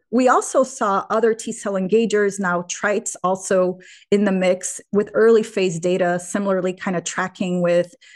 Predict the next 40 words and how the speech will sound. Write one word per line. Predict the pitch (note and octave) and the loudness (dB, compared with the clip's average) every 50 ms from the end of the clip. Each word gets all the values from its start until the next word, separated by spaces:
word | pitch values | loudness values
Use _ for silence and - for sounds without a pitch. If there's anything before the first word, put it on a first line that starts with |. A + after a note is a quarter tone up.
| - _ _ _ | -20 _ _ _
similar, | - - - G3 G3 F#3+ F3+ F3 F3+ F3 - F3+ | -10 -4 -2 0 0 2 2 2 2 0 0 -4
um, | F3+ F3 F3 - - _ - | -4 -4 -4 -8 -8 _ 2
early | A3+ A#3+ A#3+ A#3+ A#3+ A3 | 4 6 6 6 4 2
efficacy | - G3+ G3 - A3+ G3+ - F#3+ F#3+ - - - G3 F#3 F3+ F3+ F3 - | 0 -2 -2 -4 -6 -4 -4 -4 -4 -4 -4 -2 0 0 2 0 0 -2
and | - E3+ E3+ F3 E3+ E3+ F3 F3 F3+ _ _ _ | -4 -6 -4 -4 -4 -4 -4 -6 -8 _ _ _
similar | - - - G3+ F#3+ F#3 F3+ F3+ | -8 -4 -2 -2 0 0 0 -2
sort | F3 - - F#3 | -2 -2 -2 -2
of | F3+ F3 | -2 -2
safety, | F3+ - - G#3 G3 G3 F#3+ - - G3 F#3 F#3 F#3 F3+ F3+ _ _ _ _ _ | -2 -2 0 0 0 0 0 -2 -2 -2 0 -2 -2 -4 -8 _ _ _ _ _
um, | - F3 E3+ E3 E3+ - F#3+ E3+ - _ _ _ _ _ _ - _ _ | -4 -2 -2 -2 -2 -4 -6 -6 -12 _ _ _ _ _ _ -20 _ _
issues | - G3 F#3+ F#3+ - G3+ F#3 F#3 F3+ - | -2 0 0 0 0 0 0 -2 -2 -2
with | F3+ F#3+ F3+ F3 F3+ G3 | 0 2 2 2 0 -2
the | |
cytokine | F#3 - - G#3 F#3 F3 - - G3+ F#3+ F3+ | -4 -2 0 -2 -2 -2 -4 -4 -4 -4 -2
release | F3+ F3+ F#3 F#3+ F#3+ - - | -2 -4 -4 -4 -6 -6 -8
syndrome | F#3 F3+ F3+ F3+ F3+ | -4 -2 -2 -2 -2
being, | F3+ F#3 F#3 F#3 F#3+ D#3+ | -2 -2 -4 -4 -4 -2
being | G#3 G3+ G#3+ G#3 | -2 0 0 0
the | G3 G3 | 0 0
main | G#3+ A#3 B3 B3+ A3+ | 2 4 4 4 4
one, | F#3 F3 F3 F3 F3+ F#3+ F#3 - | 2 0 -2 -2 -4 -6 -4 -4
but | - E3+ F3 | -4 -2 -2
manageable. | F3+ F#3 F3 F3 F3+ F3 E3+ F3 E3 F3 E3+ F3 - - - - - - - _ _ _ | -2 -2 -2 -2 -2 -2 -2 0 0 0 0 -2 -6 -12 -20 -20 -20 -20 -20 _ _ _
And | A#3+ C4 | 4 6
then | C4+ C4+ | 6 6
lastly, | C4+ C4 B3+ D4 D4+ - - - D#4 C#4 | 6 6 4 2 0 -4 -4 0 0 0
the | A3+ B3 A3+ | 2 4 2
antibody | A3+ A#3+ A#3+ A#3+ A3+ A3 G#3+ G#3+ | 2 2 0 0 0 0 0 0
drug | G3 G3+ F#3+ F#3 F#3 _ _ | 0 0 -2 -2 -4 _ _
conjugates | - - C#4 D#4 F4+ E4 C4 G#3+ F#3+ G3 F#3+ - G#3 | -2 2 2 2 2 2 2 2 2 0 0 0 0
are | F#3 | 2
also, | F3+ F#3 F#3+ - - F3 | 2 0 0 0 0 0
I | F3+ | -2
think, | F#3 - G#3 G3+ F#3+ - - _ _ _ _ | 0 -2 -4 -6 -6 -6 -12 _ _ _ _
really | G#3 A3 A#3 A3+ A3 | 2 4 6 6 6
emerging | G#3+ G3 G3 G3+ G#3 G#3+ G3+ A3 G#3+ F#3+ | 4 4 4 2 2 2 2 2 0 0
as | F#3+ F3+ | 0 0
an | G3+ G3 | -2 -2
interesting | G3 G3 F#3+ - G#3 G3 - - G3 F#3 | -2 -4 -2 -4 -4 -4 -2 -2 -2 -2
strategy. | F#3 - - G#3 F#3 F#3 G3+ G3+ F#3+ G3 G3+ G3 G3+ G3 - | -4 -2 -2 0 0 2 2 2 2 4 2 2 2 0 -6